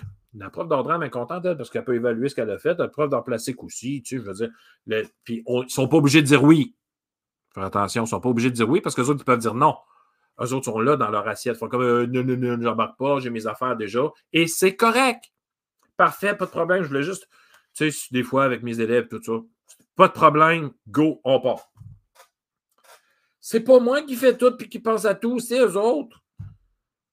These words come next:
Pourquoi je me taperais ça ? Hey, combien de chums pis de blondes n-, nous ont vu découper des affaires les fins de semaine ? Voyons donc.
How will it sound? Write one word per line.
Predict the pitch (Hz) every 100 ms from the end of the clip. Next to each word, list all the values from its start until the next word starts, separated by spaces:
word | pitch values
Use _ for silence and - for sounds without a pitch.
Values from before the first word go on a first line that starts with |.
| _
Pourquoi | - 208 - 175 254
je | 330 - _
me | 165
taperais | 196 226 226 - 196
ça ? | - 208 339 247 - _ _ _ _ _ _ _
Hey, | - 233 262 254 -
combien | - 240 277 147 175 240
de | 190
chums | 143 - 220 240
pis | 156
de | 127
blondes | 104 151 220 220 165 - _ _ _ _ _ _ _ _ _ _
n-, | 131 143
nous | 160 165 180 151
ont | 170 156
vu | 131 175
découper | 165 - - 208
des | 202 156
affaires | 151 - 175 175
les |
fins | 139 123
de |
semaine ? | 117 110 110 110 90
Voyons | 127 165 98
donc. | 95 117